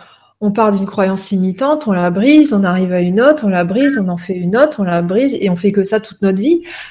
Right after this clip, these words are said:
Après, aujourd'hui, nous, dans notre délire un petit peu, euh, de spiritualité, nous sommes dans un, dans un,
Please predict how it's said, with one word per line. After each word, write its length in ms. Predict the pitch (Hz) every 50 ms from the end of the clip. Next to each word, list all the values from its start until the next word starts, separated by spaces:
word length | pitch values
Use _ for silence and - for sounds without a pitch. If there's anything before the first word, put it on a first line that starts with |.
| - -
Après, 240 | 208 202 - - 262
aujourd'hui, 540 | 254 233 226 208 208 196 214 254 269 269 247
nous, 120 | 254 247
dans 120 | 220 202 190
notre 180 | 190 196 185 180
délire 420 | 170 196 202 202 226 247 240 220
un 80 | 202 196
petit 220 | 185 - - 185
peu, 380 | - 226 240 247 240 220 202 190
euh, 40 | 180
de 100 | 180 190
spiritualité, 1000 | 190 - - 208 202 202 196 196 - 196 185 190 190 180 - 330 349 302 - - -
nous 240 | 202 202 220 226 214
sommes 340 | 202 - - 294 269 262 233
dans 200 | 214 226 220 220 214
un, 300 | 208 196 190 190 180 175
dans 300 | 185 - 202 202 190 202
un, 600 | 196 190 190 185 185 180 180 180 175 170 170